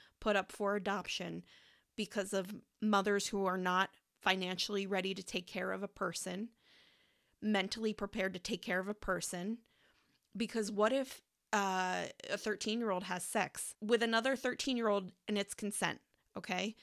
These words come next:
So we're not looking at rape or incest in this situation. That doesn't mean that that kid is ready to birth a human.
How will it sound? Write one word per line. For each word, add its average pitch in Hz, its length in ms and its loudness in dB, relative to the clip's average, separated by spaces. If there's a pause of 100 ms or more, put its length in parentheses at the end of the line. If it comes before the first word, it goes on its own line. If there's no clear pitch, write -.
(140)
So - 140 -2
we're 196 120 0
not 202 240 4
looking 190 280 -2
at - 140 -4
rape 180 280 -2
or 185 100 -4
incest 170 480 -6
in 185 100 -6
this 180 140 -8
situation. 180 800 -6
That 233 300 4
doesn't 330 320 -2
mean 240 200 2
that 196 160 0
that 202 280 2
kid 214 260 2
is 185 240 -2
ready 190 460 -2 (400)
to 233 260 2
birth 208 420 2
a 208 80 6
human. 202 680 0